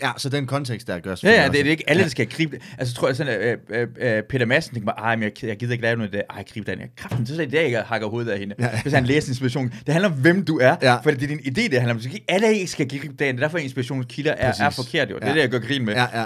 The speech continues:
Speaker 1: ja.
Speaker 2: At sige, at hvis du gerne have en, så kan du bare få inspiration fra Hitler, ja.
Speaker 1: Ja.
Speaker 2: Men hvis du er et godt menneske, så gør det jo ikke noget, men du skal ikke give op.
Speaker 1: Ja.
Speaker 2: Hvis du er et dårligt menneske, det er det, det handler om.
Speaker 1: Præcis. Ja, det er en rigtig god nuance også. Der er også mange, der har lavet den der med Nikes nye, øh, logo, der er motto.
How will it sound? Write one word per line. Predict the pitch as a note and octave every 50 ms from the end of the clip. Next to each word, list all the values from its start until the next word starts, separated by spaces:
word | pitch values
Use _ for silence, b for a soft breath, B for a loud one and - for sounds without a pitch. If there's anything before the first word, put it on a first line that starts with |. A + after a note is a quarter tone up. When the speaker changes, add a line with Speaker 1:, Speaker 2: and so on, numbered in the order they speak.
| - G2+
Speaker 1:
ja. | G2 F#2+ -
Speaker 2:
At | - B2+
sige, | B2 - D#3+ E3+ F#3+ - C#3
at | C3+ C3
hvis | C3+ C3
du | D3+ C#3
gerne | C#3 D3+ D#3
have | F#3+ G3+ G3+ F#3
en, | C#3 A#2+
så | B2 E3 E3
kan | F#3 C#3+
du | B2+
bare | C3 C#3+ D#3 D3+
få | - C3
inspiration | B2 B2 C3+ C3+ C3+ E3+ E3 C#3+
fra | C3+
Hitler, | B2+ C#3+ G#3+ - - B2+ A2+
ja. | A#2
Speaker 1:
Ja. | B2 B2 B B -
Speaker 2:
Men | C#3 B2 B2
hvis | C#3+ C3+
du | D#3
er | C3+
et | A#2+
godt | E3 F#3 F3+
menneske, | F3+ F#3+ F#3+ - - C3
så | C#3 D3+
gør | C3 D#3+
det | C#3+ C#3
jo | D3
ikke | F#3 F#3 - C#3
noget, | C3 C#3+ E3
men | D3 A2+
du | C3 A#2
skal | - D3+ D3
ikke | C#3 - B2+
give | A2+ A#2
op. | B2+ C#3+ - -
Speaker 1:
Ja. | E3+
Speaker 2:
Hvis | E3
du | D#3+
er | C#3
et | A2
dårligt | D#3+ E3+ F3 D#3 C3+
menneske, | B2+ C3 B2 - -
det | G#2+ A2
er | C3
det, | B2+ D3 D3
det | D#3+ B2+
handler | A#2 A2+ G#2+ G#2 G#2+
om. | A2 A2
Speaker 1:
Præcis. | - B2 A#2+ C3+ C3+ A#2+ - - - - _ C3+
Ja, | C3+ C#3+
det | C#3
er | D#3
en | D3 D3+
rigtig | E3+ E3 C#3+
god | D#3 D3+ C3+
nuance | A#2+ A2 A2+ B2+ C3 A2+ F#2
også. | F2 F2 -
Der | - A#2+
er |
også | B2+ C3 B2+ C3
mange, | B2+ A#2 B2 B2+
der | A#2
har | G#2+ G#2+
lavet | A2+ A#2 A2
den | G2+ G2+
der | G#2 G2+ F#2+
med | F#2+ F2+ F2 F2 F2 E2+
Nikes | F2 F#2 F#2+ G#2+ G#2 - - -
nye, | F2+ E2+ F2 F2 F2 E2+ D#2
øh, | D#2
logo, | E2 F2+ F#2 F2+ E2+
der | D2+ D2
er | C#2 C#2 C#2 E2+ E2
motto. | E2+ F2 F#2+ F#2 - D#2+